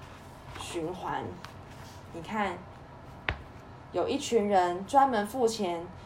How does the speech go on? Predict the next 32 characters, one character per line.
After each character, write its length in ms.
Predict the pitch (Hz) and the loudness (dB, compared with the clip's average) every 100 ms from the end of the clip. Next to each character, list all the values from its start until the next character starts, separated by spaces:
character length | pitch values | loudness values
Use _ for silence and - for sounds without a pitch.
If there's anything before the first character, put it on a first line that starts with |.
| - | -10
去 240 | - 247 - - - - - - - - - - - | -2 -2 -2 -10 -16 -16 -16 -14 -14 -14 -14 -14 6
盖 180 | 247 202 | 8 8
星 260 | - 196 | 4 0
星， 380 | 196 202 175 190 - - - | 0 0 0 -4 -10 -14 -2
然 120 | 269 | 2
后 60 | 349 | 6
呢， 400 | 494 453 440 440 | 10 12 12 10
另 120 | 415 | 8
外 140 | 403 392 | 10 10
这 180 | 381 320 | 8 6
一 60 | |
群 260 | 339 294 254 | 2 0 2
人 200 | 254 240 | 4 6
呢， 200 | 247 247 | 4 4
专 200 | 294 285 | 4 4
门 120 | 247 | 4
拿 180 | 208 202 | 4 2
钱 340 | 214 190 180 190 - - - - | 2 0 -2 -6 -12 -14 -14 -8
去 400 | - 247 180 - | 2 6 6 6
把 140 | - 143 - | 0 0 2
肚 140 | 247 | 0
子 140 | 220 | 4
的 40 | 185 | 2
星 180 | 196 208 | 2 0
星 240 | 214 214 | 2 0
给 200 | 214 175 | 2 2
抹 340 | 196 214 190 - | 6 8 8 4
掉， 300 | 226 190 - - - - - - | 4 4 4 -4 -14 -16 -16 -4
就 100 | - | 0
这 140 | 226 240 | 4 4
样 180 | 196 | 4
子 240 | 190 175 | 2 0